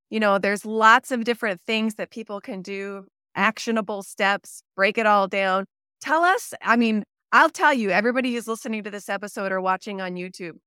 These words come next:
this is only scratching the smallest surface of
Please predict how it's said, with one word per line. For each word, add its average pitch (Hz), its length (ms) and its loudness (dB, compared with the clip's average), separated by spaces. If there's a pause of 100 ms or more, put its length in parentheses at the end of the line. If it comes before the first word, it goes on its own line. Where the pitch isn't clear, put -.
(240)
this 247 280 -4
is 311 240 -4
only 247 580 0
scratching 226 560 -2
the 202 100 -4
smallest 214 680 0
surface 185 580 -10 (100)
of 175 400 2